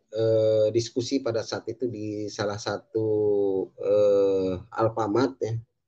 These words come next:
Di depannya suka ada kursi, saya langsung diajak ngobrol. Terus mereka melantunkan pertanyaannya seperti begini.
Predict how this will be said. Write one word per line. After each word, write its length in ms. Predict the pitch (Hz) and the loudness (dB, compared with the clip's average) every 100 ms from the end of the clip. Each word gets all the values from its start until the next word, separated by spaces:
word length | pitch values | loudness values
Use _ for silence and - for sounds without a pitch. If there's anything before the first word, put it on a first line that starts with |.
| _ _ _ | _ _ _
Di 160 | - 104 | -8 -2
depannya 320 | 117 113 123 | 0 4 4
suka 280 | 131 131 113 | 4 0 0
ada 120 | 110 - | 0 0
kursi, 400 | 113 101 - 131 | 2 2 2 0
saya 320 | 113 110 110 - _ _ _ _ | 0 0 -2 -6 _ _ _ _
langsung 520 | - 104 - 110 113 113 _ _ _ _ _ | -14 -12 -4 0 0 -2 _ _ _ _ _
diajak 400 | - 101 95 98 | -4 -2 0 0
ngobrol. 560 | 101 90 107 113 123 123 - _ _ _ _ _ _ _ _ _ _ _ _ _ - | 2 2 4 4 4 -2 -12 _ _ _ _ _ _ _ _ _ _ _ _ _ -4
Terus 720 | 101 107 104 - - - - _ _ _ _ - | 2 2 2 -2 -14 -16 -18 _ _ _ _ 0
mereka 320 | 110 117 135 | 4 6 6
melantunkan 880 | 143 123 117 117 120 120 - 135 135 | 6 8 8 8 8 8 6 2 4
pertanyaannya 720 | 131 120 123 120 117 120 139 | 2 0 4 6 6 4 0
seperti 360 | 135 117 120 123 | -2 -4 -4 -2
begini. 480 | 113 113 123 107 92 | 0 0 2 0 -4